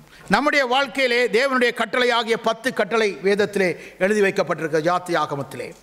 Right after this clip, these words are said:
அந்த பத்து கட்டளையிலே நீ எந்த கட்டளையிலே மீறி இருக்கிறாய் என்பதை முதல் அறிந்து, முதலாவது மனம் திரும்ப வேண்டும்.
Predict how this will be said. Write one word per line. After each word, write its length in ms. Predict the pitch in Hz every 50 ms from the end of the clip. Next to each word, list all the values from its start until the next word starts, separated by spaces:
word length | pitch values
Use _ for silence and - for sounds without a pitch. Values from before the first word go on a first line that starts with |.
| _ - _ _ _ _ - - - _ - - - - _ _ _ _ _ _ _ _ _ _ _ _ _ _
அந்த 180 | - 214 220 226
பத்து 340 | - 285 302 302 - 359
கட்டளையிலே 680 | - - 294 285 311 311 311 294 285 277 294 311 302 262
நீ 140 | 220 214 226
எந்த 300 | 240 254 285 311 330 320 320
கட்டளையிலே 500 | 277 262 214 294 294 285 277 269 262 240
மீறி 260 | 233 240 254 269 269
இருக்கிறாய் 440 | 262 254 233 175 247 254 247 254 233
என்பதை 380 | 214 214 226 226 226 202 147 - - - - -
முதல் 160 | 190 202 214
அறிந்து, 520 | 208 190 196 208 214 220 277 294 240 170 - - - - - - - - - _ _ _ _ _ _ _ _ -
முதலாவது 680 | 196 196 220 226 220 214 208 190 196 185 165 131 113 - - - - - - - -
மனம் 420 | 156 165 175 185 202 214 214 196
திரும்ப 280 | 170 165 160 143 131 113
வேண்டும். 360 | - - 185 - - -